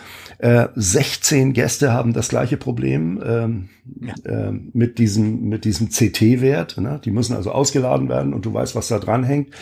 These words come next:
Speaker 1: Dann müssen, müssen die, die Gepäckstücke wieder ausgeladen werden und das ist das, was halt ewig lange dauert. Es sollte losgehen um fünf vor neun, das ist die, ähm, die reguläre Zeit.
Speaker 2: Ähm, ganz kurz,
Speaker 1: Wir sind
Speaker 2: wie voll
Speaker 1: dann
Speaker 2: war denn die Hütte?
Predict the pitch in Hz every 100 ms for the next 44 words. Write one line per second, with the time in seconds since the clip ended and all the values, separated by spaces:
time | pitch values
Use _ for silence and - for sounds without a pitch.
0 | - - - 110 117 117 95 107 113 -
1 | 113 92 107 98 101 101 95 98 95 -
2 | 147 - 139 139 131 - 120 139 117 123
3 | 107 104 107 107 101 117 120 120 - 110
4 | 107 101 98 98 90 98 98 - 98 90
5 | - _ - - - - - - - -
6 | _ _ - 107 - 123 156 156 117 147
7 | 165 - 143 139 139 127 117 - 139 147
8 | - - 123 120 98 95 92 113 175 214
9 | 135 117 - 117 - 120 107 110 117 -
10 | 104 101 113 113 - - 104 110 113 98
11 | 101 90 - 82 113 202 - - _ -
12 | _ - 143 - 151 - 151 101 101 131
13 | 127 107 104 120 113 110 101 104 -